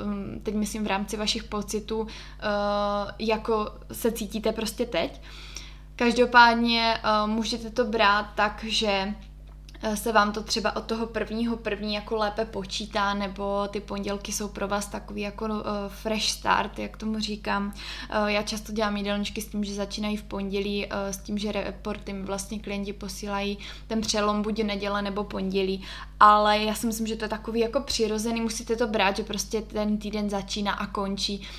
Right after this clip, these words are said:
ale vaše snažení ne, vaše snažení prostě některý den začne, zpětně už si třeba nevybavíte ani kdy,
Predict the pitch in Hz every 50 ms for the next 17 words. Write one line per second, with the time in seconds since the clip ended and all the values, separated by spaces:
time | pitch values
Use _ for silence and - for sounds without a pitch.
0 | - - - - - - 208 208 202 196 196 196 196 196 196 190 202 202 190 -
1 | - 202 - 208 202 208 190 202 202 208 208 202 202 185 175 175 180 185 190 190
2 | - 208 190 - 208 202 202 190 202 202 202 196 185 196 202 190 - - 220 220
3 | 220 214 208 196 - - - 214 220 214 196 220 220 220 208 - 185 180 - -
4 | - 226 226 226 220 - - 214 208 - 208 202 196 196 - - - - 202 190
5 | - 214 196 - - 208 214 214 214 196 190 190 185 196 196 190 202 196 - 202
6 | - - 214 214 214 190 196 185 190 185 196